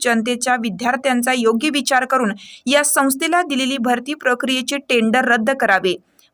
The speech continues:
व सर्व शासकीय विभागातील भरती प्रक्रिया एमपीएससी मार्फत घेण्यात याव्यात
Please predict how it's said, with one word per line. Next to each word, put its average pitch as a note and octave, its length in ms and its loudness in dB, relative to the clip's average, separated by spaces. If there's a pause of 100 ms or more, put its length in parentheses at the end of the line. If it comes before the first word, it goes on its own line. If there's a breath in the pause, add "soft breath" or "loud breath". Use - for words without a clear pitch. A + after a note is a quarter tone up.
व C#4 80 6
सर्व D4 400 2
शासकीय D4 480 2
विभागातील C#4+ 540 0
भरती B3 320 -2
प्रक्रिया B3 540 2 (480 loud breath)
एमपीएससी F4+ 640 2
मार्फत D4+ 480 2
घेण्यात A#3 320 2
याव्यात G3+ 340 2